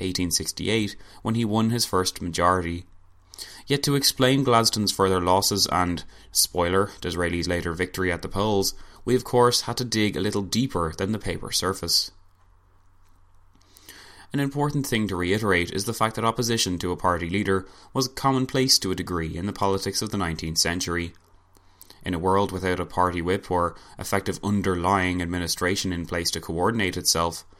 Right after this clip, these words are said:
opposing one's leader did not necessarily mean opposing one's party. M Ps liked to believe that they possessed a certain level of independence, especially in the Liberal case once the Reform Act of eighteen sixty-seven had been passed.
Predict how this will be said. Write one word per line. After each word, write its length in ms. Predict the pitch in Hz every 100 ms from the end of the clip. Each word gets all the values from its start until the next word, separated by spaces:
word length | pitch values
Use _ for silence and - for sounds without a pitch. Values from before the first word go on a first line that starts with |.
| - - -
opposing 440 | 107 127 131 131
one's 200 | 117 113
leader 240 | 104 107 104
did 140 | 104
not 140 | 110
necessarily 680 | 92 - - - 117 123 110
mean 300 | 87 80 78
opposing 480 | 85 95 82 85 80
one's 200 | 82 78
party. 540 | - 92 98 87 85 - - - - - - - -
M 160 | 139
Ps 300 | 143 143 120
liked 300 | 98 107 135
to 60 | -
believe 380 | 101 87 85 82
that 180 | 95
they 120 | 110 104
possessed 400 | 110 110 107 110
a 60 |
certain 340 | - 104 101 95
level 260 | 92 98
of 120 | 85
independence, 800 | 87 80 80 92 98 87 85 - - _ _ - - -
especially 500 | - - 123 - 117
in 80 | 104
the 80 | 95
Liberal 380 | 107 113 92
case 400 | 90 - 80 -
once 180 | 87 87
the 80 | 98
Reform 460 | 95 - 107 104 98
Act 240 | - -
of 100 | 90
eighteen 300 | 90 - 90
sixty-seven 680 | - 82 - - 98 95 92
had 140 | 85
been 160 | 80 80
passed. 520 | 85 90 87 85 -